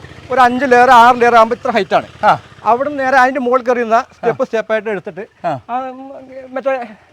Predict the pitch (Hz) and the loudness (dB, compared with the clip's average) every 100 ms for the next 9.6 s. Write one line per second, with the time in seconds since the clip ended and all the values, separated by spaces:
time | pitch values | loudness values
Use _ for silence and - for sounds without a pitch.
0 | _ 214 226 190 214 165 247 254 247 233 | _ 0 0 0 -2 -2 -4 -4 -4 -4
1 | 180 139 - 160 - _ _ - 233 277 | -6 -8 -6 -6 -6 _ _ -8 -6 -6
2 | 269 - 247 277 269 262 247 - 240 240 | -8 -6 -6 -6 -6 -6 -6 -12 -12 -8
3 | 240 240 240 240 240 220 233 226 226 220 | -8 -6 -8 -6 -8 -8 -10 -10 -10 -10
4 | 190 185 254 - 185 139 _ _ 226 254 | -10 -12 -14 -6 -6 -6 _ _ -10 -10
5 | 262 233 226 254 226 247 226 208 160 151 | -8 -8 -8 -10 -10 -10 -10 -10 -10 -10
6 | 139 120 _ 160 117 _ _ _ - 226 | -12 -18 _ -6 -6 _ _ _ -14 -8
7 | 277 269 269 247 220 240 240 269 262 226 | -6 -4 -4 -6 -8 -6 -4 -4 -4 -6
8 | - 262 262 247 233 233 220 220 208 381 | -10 -6 -6 -4 -4 -4 -6 -10 -10 -14
9 | 285 277 240 208 170 120 | -10 -6 -6 -6 -8 -12